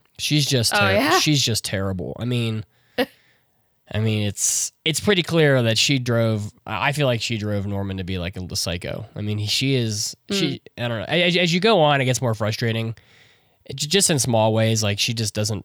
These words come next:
Speaker 1: she never, she, she just never gives him an opportunity to be his own person. It's like, he can't even barely go out, he can't even barely, like, go out to get the fucking mail,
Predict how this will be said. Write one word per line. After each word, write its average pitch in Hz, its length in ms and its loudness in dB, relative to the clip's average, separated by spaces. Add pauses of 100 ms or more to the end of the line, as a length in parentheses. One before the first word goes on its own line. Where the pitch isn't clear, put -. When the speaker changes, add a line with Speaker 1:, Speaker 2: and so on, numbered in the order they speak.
Speaker 1:
she - 160 -4
never, 139 400 0
she, - 140 -4
she - 340 -6
just 139 180 -2
never 123 220 0
gives 117 240 0
him 113 100 -2
an 110 80 -2
opportunity 110 520 -2
to 95 80 -4
be 104 160 -2
his 104 120 -2
own 101 140 -4
person. 117 460 -6 (100)
It's - 220 -8
like, 110 220 -2 (180)
he 131 100 -4
can't 131 240 0
even 113 180 0
barely 110 300 -2
go 110 140 -2
out, 110 180 0
he 127 120 -4
can't 135 200 0
even 113 160 0
barely, 110 280 0
like, 101 200 -4
go 107 100 -2
out 107 240 -2
to 104 80 -10
get 107 140 -6
the 107 80 -8
fucking 110 300 -4
mail, 98 360 -2